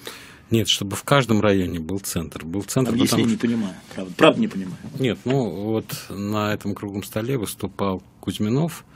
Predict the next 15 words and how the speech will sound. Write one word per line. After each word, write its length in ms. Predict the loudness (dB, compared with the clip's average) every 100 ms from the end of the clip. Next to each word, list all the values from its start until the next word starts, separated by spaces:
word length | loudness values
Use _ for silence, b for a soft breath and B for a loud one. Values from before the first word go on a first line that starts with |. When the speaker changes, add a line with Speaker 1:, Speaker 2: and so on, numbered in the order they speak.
| b
Speaker 2:
Мгм. 240 | -6 -2 -2
Speaker 1:
это 200 | -2 -2
ректор 420 | 0 -2 -4 -6 -8 -14
с 100 | -6
хорошей, 640 | -2 -2 -2 -4 -4 -4
э, 600 | -6 -10 -6 -6 -6 -6 -8
с 80 |
хорошими 560 | -8 -6 -6 -6 -6 -6 -10 B B B B B -4
мыслями 440 | -2 -2 -6 -6
на 100 | -4
эту 180 | -6 -8
тему, 500 | -6 -4 -4 -4 -8 -8
и 320 | -4 0 0 -2 -6 -20 -20 B B B B B
мне 160 | -4 -2
понравился, 880 | 0 0 2 2 0 -2 -2 -2 -2